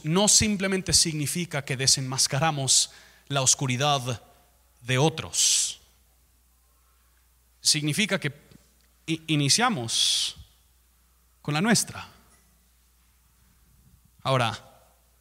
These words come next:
hay muy buenas noticias al terminar estos versículos.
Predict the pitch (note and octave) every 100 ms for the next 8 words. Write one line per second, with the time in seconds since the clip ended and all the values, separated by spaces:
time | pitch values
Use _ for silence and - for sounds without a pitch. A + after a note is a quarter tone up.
0 | _ _ D#3+ D#3 D3+ F3 A3 D3 E3 D#3
1 | B2 B2+ B2 G3 - - A#2 - - -
2 | - _ _ - B2+ C3 A#2 C3 D#3+ B2
3 | A#2+ - - - C3+ - A2+ A2+ G#2 G#2+
4 | - - - - - -